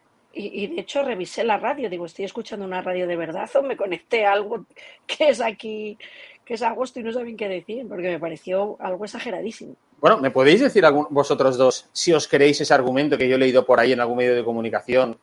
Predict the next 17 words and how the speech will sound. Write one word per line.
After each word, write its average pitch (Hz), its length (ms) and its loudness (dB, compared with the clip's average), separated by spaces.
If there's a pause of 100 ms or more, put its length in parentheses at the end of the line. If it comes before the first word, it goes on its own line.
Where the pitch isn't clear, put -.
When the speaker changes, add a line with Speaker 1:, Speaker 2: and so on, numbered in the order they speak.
Speaker 2:
que 143 100 2
la 135 160 8
Moncloa 135 720 6 (440)
están 170 320 2
confiados 143 680 6
que 127 120 -6
con 123 200 4
todo 143 200 6
el 131 100 2
tema 131 220 2
este 131 160 -6
de 127 80 4
la 120 100 4
oposición 123 500 0
del 123 140 0
Partido 123 380 2
Popular, 120 480 4